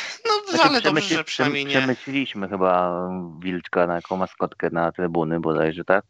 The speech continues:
Speaker 2: Czy, czy, czy,
Speaker 1: Tak,
Speaker 2: czy dobrze kojarzę?
Speaker 1: tak, tak, tak, tak. Jest, e, jest wilk na trybunach, czy koło trybun. E,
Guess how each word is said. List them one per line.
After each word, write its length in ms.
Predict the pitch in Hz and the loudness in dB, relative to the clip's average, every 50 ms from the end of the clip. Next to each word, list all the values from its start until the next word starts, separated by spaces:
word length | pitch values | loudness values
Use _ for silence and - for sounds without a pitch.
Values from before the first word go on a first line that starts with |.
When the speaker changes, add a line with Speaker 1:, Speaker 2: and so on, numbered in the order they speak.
| _ - | _ -8
Speaker 2:
Czy, 60 | - - - - | -8 -8 -6 -6
czy, 260 | - 85 85 82 - | -4 -4 -4 -4 -4
czy, 120 | - 85 - | -6 -6 -2
Speaker 1:
Tak, 160 | - - 78 | 0 0 0
Speaker 2:
czy 60 | 71 | 2
dobrze 260 | 78 80 - - 87 | 0 -2 -2 -2 -6
kojarzę? 220 | - - 82 80 78 | -4 -2 -2 0 2
Speaker 1:
tak, 340 | - 95 - - - - | 0 0 0 -2 -8 -8
tak, 360 | - - 85 76 73 - - - | -4 -2 0 0 -2 -4 -8 -6
tak, 320 | - 78 76 69 - - | -6 -6 -6 -6 -10 -8
tak. 340 | - 87 73 - - - - | -6 -4 -4 -6 -8 -8 -6
Jest, 380 | 95 85 85 - - - - | -4 -4 -2 -2 -4 -4 -2
e, 240 | 90 85 80 78 78 | -2 -2 -2 -2 0
jest 300 | 82 82 80 76 - - | 0 0 0 -2 -4 -8
wilk 260 | 85 95 90 82 - | -8 -8 -10 -8 -8
na 120 | 87 80 78 | -8 -8 -8
trybunach, 720 | - 78 78 78 - 101 104 101 92 87 80 - - _ _ - - - - - - _ _ | -8 -8 -10 -8 -6 -2 0 2 2 2 2 0 -6 _ _ -20 -20 -20 -20 -20 -20 _ _
czy 140 | - - - | 0 0 0
koło 300 | - - 104 113 107 98 | 2 2 4 4 4 4
trybun. 480 | - - 95 87 85 90 87 85 85 82 - - - | 0 -2 -8 -8 -6 -6 -4 -4 -6 -6 -8 -12 -12
E, 1300 | 85 82 80 80 82 82 80 80 80 80 80 80 78 78 78 78 80 80 78 78 78 78 78 78 82 | -10 -8 -8 -6 -6 -6 -6 -6 -6 -6 -6 -6 -6 -6 -6 -6 -6 -4 -4 -4 -6 -6 -6 -8 -10